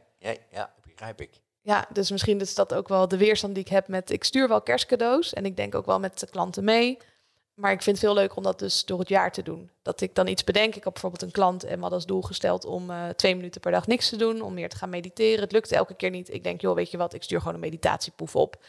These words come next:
Speaker 2: Heeft ze een stok achter de deur, legt ze dat in haar huis. Het was belangrijk voor haar om te doen. Ja, dat is veel leuker
Speaker 1: Ja,
Speaker 2: om dan
Speaker 1: geweldig.
Speaker 2: op te sturen dan dat ik met kerst moet gaan
Speaker 1: Ja,
Speaker 2: wachten.
Speaker 1: ja.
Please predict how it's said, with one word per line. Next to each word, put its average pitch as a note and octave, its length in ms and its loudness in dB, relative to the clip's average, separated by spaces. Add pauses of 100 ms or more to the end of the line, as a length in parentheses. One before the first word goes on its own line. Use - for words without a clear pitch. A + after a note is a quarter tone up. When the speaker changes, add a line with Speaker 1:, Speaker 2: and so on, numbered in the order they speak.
(200)
Speaker 2:
Heeft - 180 2
ze - 60 0
een F3+ 60 -4
stok A#3 220 2
achter G3 240 -2
de E3+ 100 -12
deur, G3+ 240 4
legt F3 160 -2
ze F3+ 80 -10
dat F#3 180 2
in E3 100 -6
haar E3 100 -10
huis. A3 200 4
Het - 100 -8
was - 140 -8
belangrijk G3+ 380 2
voor G3+ 120 -6
haar F#3+ 100 -4
om F#3+ 100 -6
te F#3 120 -8
doen. F3+ 300 -8
Ja, - 60 -20 (360)
dat D3+ 100 2
is F#3 80 2
veel A#3 180 4
leuker G#3+ 260 2
Speaker 1:
Ja, G3 60 0
Speaker 2:
om F#3 60 -6
dan G3+ 80 2
Speaker 1:
geweldig. G#3+ 260 6
Speaker 2:
op G#3 60 2
te - 60 2
sturen F#3+ 220 0
dan F#3 80 -2
dat F#3+ 100 -4
ik F#3+ 60 -10
met F#3 160 -10
kerst - 260 -6
moet F3 140 -12
gaan D#3 160 -6
Speaker 1:
Ja, D#3+ 60 0
Speaker 2:
wachten. E3 280 0 (100)
Speaker 1:
ja. G2+ 300 0